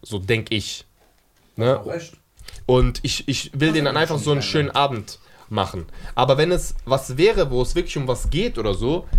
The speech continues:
Speaker 1: dann würde ich mich immer, oder heute würde ich sagen, ich würde mich dafür entscheiden,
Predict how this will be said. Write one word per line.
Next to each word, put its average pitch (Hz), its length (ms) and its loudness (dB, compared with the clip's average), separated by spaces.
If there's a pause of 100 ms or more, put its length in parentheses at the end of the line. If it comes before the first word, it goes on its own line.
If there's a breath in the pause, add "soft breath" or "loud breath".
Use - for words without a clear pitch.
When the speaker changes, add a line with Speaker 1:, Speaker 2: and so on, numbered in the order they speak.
(180 loud breath)
Speaker 1:
dann 147 240 4
würde 156 140 0
ich 151 100 -2
mich 127 180 -4
immer, 160 480 0
oder 131 280 0 (340)
heute 151 360 0
würde 127 120 -2
ich 113 80 -6
sagen, 131 300 0
ich 117 100 -8
würde 127 140 -8
mich 120 100 -6
dafür 117 240 -4
entscheiden, 123 500 0